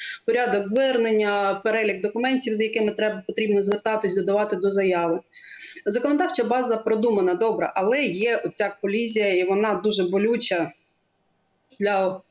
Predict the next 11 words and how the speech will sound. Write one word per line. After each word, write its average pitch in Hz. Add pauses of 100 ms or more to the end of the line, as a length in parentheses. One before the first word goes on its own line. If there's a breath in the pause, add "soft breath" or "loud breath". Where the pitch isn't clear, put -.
(180)
українців, 214
які 185
отримують 185
поранення. 165
Колізія, 208 (120)
е, 180
відсутності, 190 (500 loud breath)
наявності 214
прив'язки 196
до 175
території. -